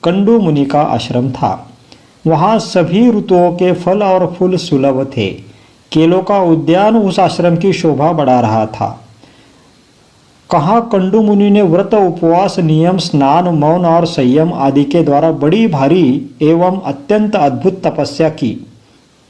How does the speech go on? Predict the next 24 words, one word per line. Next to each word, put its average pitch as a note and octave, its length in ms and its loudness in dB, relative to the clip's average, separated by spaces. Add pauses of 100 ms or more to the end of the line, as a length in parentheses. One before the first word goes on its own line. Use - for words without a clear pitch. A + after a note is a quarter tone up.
(260)
तर F3 60 2
अशा E3 260 2
प्रकारे F#3 680 0
व्यास D3 560 2
ऋषी E3 340 0
जे E3+ 140 2
आहे D#3 360 2
ते D#3+ 160 -6
कंडू D#3+ 360 0
मुनीच्या E3 560 2
त्या D3+ 400 0
आश्रमाचं D#3 640 -2
आणि E3 220 2
कंडू D#3+ 340 0
मुनीच्या D#3+ 420 0
तपस्येचं D3+ 640 -2
वर्णन C#3 400 0
करत B2+ 320 -2
आहेत. G#2+ 360 -4 (1120)
आता D#3 500 0 (540)
कंडू E3 320 0
मुनीच्या G3+ 440 0
या G3+ 200 2
तपस्येमुळं F#3+ 1000 0